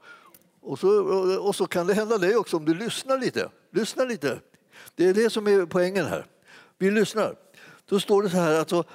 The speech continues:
vad han gör är, är, är lite. Han förlåter oss alla våra synder och så botar han alla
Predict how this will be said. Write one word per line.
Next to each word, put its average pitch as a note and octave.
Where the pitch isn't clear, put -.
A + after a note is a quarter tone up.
vad F3
han G#3
gör E3+
är, D3
är, D#3
är D3+
lite. A2+
Han E3
förlåter G#3
oss F#3+
alla G3
våra G3
synder B2+
och E3
så F3+
botar E3
han D3+
alla B2